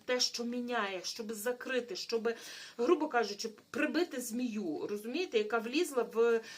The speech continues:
любовні стосунки або в любовну зустріч, або просто, е, ядовитий простір, складний простір, е, життєвий,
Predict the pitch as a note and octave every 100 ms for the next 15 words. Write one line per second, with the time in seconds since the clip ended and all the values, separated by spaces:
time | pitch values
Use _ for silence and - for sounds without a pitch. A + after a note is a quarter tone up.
0 | - A3+ A#3+ A#3+ D4+ B3 A#3 G#3+ G#3+ -
1 | A#3 C#4+ D4 C#4 G#3+ G3 G3+ G#3 G#3 A#3
2 | A3+ G#3 G3+ C#4+ - A3+ G#3+ - G#3 G#3+
3 | - D#4+ E4+ C#4+ B3+ - - - A3 G#3+
4 | G#3 G#3 G3+ G3+ G3 G3 G3+ G3 C4 B3+
5 | C4+ C4 A#3 A3+ D4+ F4+ - C4 A#3+ -
6 | A#3+ A3+ A#3+ A#3 C#4 E4+ - C4 A#3+ A3+
7 | A3 G#3 G#3 G#3 B3 B3+ A#3+ A3 G3+